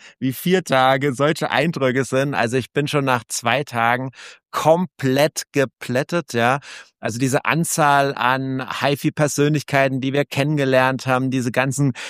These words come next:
Gespräche zwischen den Türen, ja. Ich hab, ich muss jetzt wirklich mal richtig ausschlafen, um das überhaupt irgendwie zu verarbeiten. Ich bin einfach nur geflasht.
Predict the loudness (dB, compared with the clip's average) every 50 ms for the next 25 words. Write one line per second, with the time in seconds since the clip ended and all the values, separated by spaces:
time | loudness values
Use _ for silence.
0 | -14 -14 -6 -4 -4 -4 -4 -6 -8 0 2 2 4 4 2 0 0 -2 -4 -4
1 | -4 -6 -6 -4 -2 -2 -2 0 0 -2 -2 -4 -4 -2 -2 0 0 0 0 -2
2 | -2 -2 0 2 2 2 0 -2 -8 -16 -20 -20 -20 _ _ -6 -6 -6 -6 -10
3 | -12 _ _ -4 -2 -2 -2 -2 _ _ _ _ _ _ _ -12 -10 -4 0 2
4 | 2 4 4 2 0 0 2 0 0 0 0 -2 0 0 2 2 2 0 -2 -4
5 | -6 -6 -6 -2 0 2 2 2 2 -2 -4 -2 0 2 4 4 4 2 2 0
6 | -4 -6 -4 -4 -4 -2 -2 -2 0 0 2 0 0 -2 -4 -6 -4 -4 -4 -4
7 | -6 -6 -10 -8 -6 -4 -6 -4 -2 0 -2 0 2 2 2 2 2 0 -2 -6
8 | -8 -8 -6 -4 -4 -4 -2 -2 -4 -2 -2 -2 -2 -4 -6 -4 0 2 2 4
9 | 2 2 -2 -6